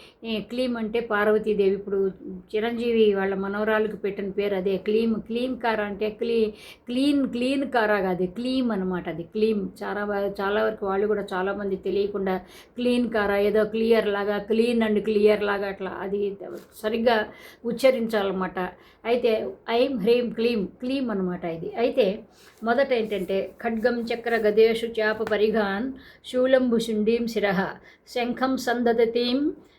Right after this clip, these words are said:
కరైః త్రినయనాం సర్వాంగభూషావృతాం నీలా స్మృజ్యతి వాస్యపాదతశకాం సేవే మహాకాళికాం యామస్తౌః స్వపితే హరౌ కమలజోః హంతుం మధుం కైటభం. ఇదండి మొదటిది.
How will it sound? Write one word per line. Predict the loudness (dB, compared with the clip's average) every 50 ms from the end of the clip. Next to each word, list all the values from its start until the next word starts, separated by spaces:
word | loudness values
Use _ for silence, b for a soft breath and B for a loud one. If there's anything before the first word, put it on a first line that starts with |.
| b _ _
కరైః | 0 2 4 4 6 6 4 2 2 0 -2 -6
త్రినయనాం | -6 -4 -2 -2 -2 -2 -2 -2 -2 -2 -2 -4 -4 -4
సర్వాంగభూషావృతాం | -2 -2 0 0 2 0 0 0 2 2 2 4 4 4 4 4 2 2 2 2 2 2 0 0 0 0 0 0 -2 -6 -10 -10
నీలా | -4 0 0 0 2 2 2 2 0 0
స్మృజ్యతి | -4 -4 -4 -4 -4 2 2 2 2 2 0
వాస్యపాదతశకాం | 0 0 2 0 0 0 -2 -4 -2 0 0 0 2 0 0 -2 -2 -6 -6 -6 -6 -4 -2 -2 -2 -2 -4 -6 B B B B B -8
సేవే | 0 4 4 6 8 8 6 6
మహాకాళికాం | 4 0 -2 -2 -2 -4 -2 -2 -2 0 0 -2 -2 -2 -2 -2 -4 -4 -8 -10 B B B B B B B -2
యామస్తౌః | 2 4 4 4 4 2 -2 -4 -6 -6 -2 2 4 4 6 6 4 2 2 B B B B B -18
స్వపితే | -6 -6 -6 -4 -4 -4 2 4 4 4 4 4
హరౌ | 2 0 0 2 4 4 4 4
కమలజోః | 2 0 -2 2 2 2 2 2 2 0 2 4 4 4 2 2 0 -4 B B B B B _ -4
హంతుం | -4 -2 -2 0 2 2 2 2 2 0
మధుం | -2 0 0 0 0 0
కైటభం. | 0 0 0 0 0 0 0 2 2 2 2 2 0 -2 -8 -14 -18 -20 _ b b b b _
ఇదండి | -2 2 2 2 2 2 -2 -6 -8 -10 -10
మొదటిది. | -6 -2 -2 -2 -2 -4 -8 -10 -10